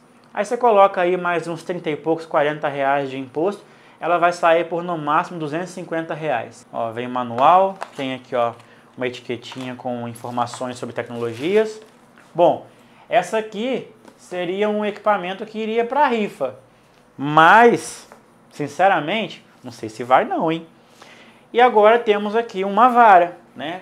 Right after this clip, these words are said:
Quando a gente vê um tubo como esse, a gente não espera que seja outra coisa.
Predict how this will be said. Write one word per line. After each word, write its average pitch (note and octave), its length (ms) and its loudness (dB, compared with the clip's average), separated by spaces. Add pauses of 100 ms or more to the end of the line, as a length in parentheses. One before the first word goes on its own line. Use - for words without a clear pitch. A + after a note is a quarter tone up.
Quando D#3 300 -4
a C#3+ 60 2
gente D#3+ 220 -6
vê D3 160 -2
um D#3 140 -2
tubo D3+ 280 -8
como F3 300 -8
esse, A3 340 -4 (560)
a A#3+ 120 -6
gente F#3 300 -8
não G3+ 220 -2
espera F#3+ 440 2
que G#3 140 -8
seja G#3+ 340 0
outra A3+ 300 2
coisa. C#3 400 0